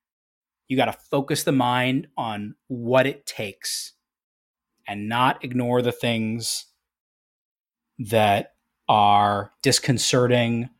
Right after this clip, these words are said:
or troublesome. You just gotta handle them head on. And sometimes I put things off. Sometimes, ev-, you know, people make mistakes. I make mistakes. Sometimes you don't do the right thing. And you just have to come back every day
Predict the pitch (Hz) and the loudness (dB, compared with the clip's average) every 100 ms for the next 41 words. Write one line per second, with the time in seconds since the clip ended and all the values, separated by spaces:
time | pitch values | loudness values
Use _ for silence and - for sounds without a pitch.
0 | _ _ _ _ - 101 - 131 107 107 | _ _ _ _ -14 -12 -4 -2 -2 -4
1 | 101 123 107 104 104 107 _ _ _ _ | -8 -6 -6 -8 -12 -14 _ _ _ _
2 | _ _ _ 117 117 135 110 131 123 123 | _ _ _ -10 -2 0 0 -2 -2 -2
3 | 110 127 170 101 123 _ _ _ _ _ | -2 0 0 0 -8 _ _ _ _ _
4 | 131 131 - 131 143 135 143 147 160 147 | -4 -2 -2 -2 0 0 -2 -4 -2 0
5 | 190 156 - - - 120 135 131 156 - | 0 -2 -6 -10 -8 -2 0 0 -2 -4
6 | 127 98 - _ _ - 131 143 147 151 | -6 -6 -14 _ _ -6 -2 2 0 0
7 | - 190 - 131 120 - 101 104 98 - | 0 0 0 -2 -2 -6 -14 -14 -14 -16
8 | - _ - 107 117 113 113 113 117 104 | -18 _ -12 -10 -6 -6 -6 -8 -6 -8
9 | - 131 131 135 165 139 95 _ _ _ | -6 -2 0 0 0 0 -2 _ _ _
10 | _ _ _ _ _ - 123 117 127 120 | _ _ _ _ _ -4 -2 -2 -2 -2
11 | 120 - 123 117 113 107 - _ - 127 | -4 -6 -6 -2 0 0 -2 _ 0 2
12 | 117 123 127 131 - - 113 104 101 147 | 2 2 2 2 -2 -2 0 2 -2 -8